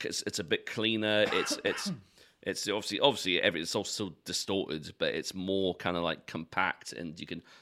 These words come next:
Speaker 1: you can, like you said, more pronounced. You could e-, pick out the notes a bit more when they're being played.
Speaker 2: Yeah.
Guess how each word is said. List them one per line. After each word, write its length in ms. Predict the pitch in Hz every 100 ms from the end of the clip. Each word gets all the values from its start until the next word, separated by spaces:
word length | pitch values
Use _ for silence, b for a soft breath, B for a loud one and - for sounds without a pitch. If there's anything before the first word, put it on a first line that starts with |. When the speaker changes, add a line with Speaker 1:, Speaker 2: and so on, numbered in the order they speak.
| B
Speaker 1:
you 100 | 90
can, 160 | 85
like 140 | 90 95
you 40 |
said, 160 | - 95
more 140 | 98
pronounced. 400 | - 95 95 71
You 80 | 71
could 140 | 80 76
e-, 200 | 87 73
pick 160 | - 101
out 140 | 85
the 80 | 82
notes 240 | 87 87 -
a 40 |
bit 120 | 76
more 220 | 78 87 82
when 100 | 92
they're 80 | 87
being 180 | 87 87
played. 300 | 95 90 87 -
Speaker 2:
Yeah. 160 | 156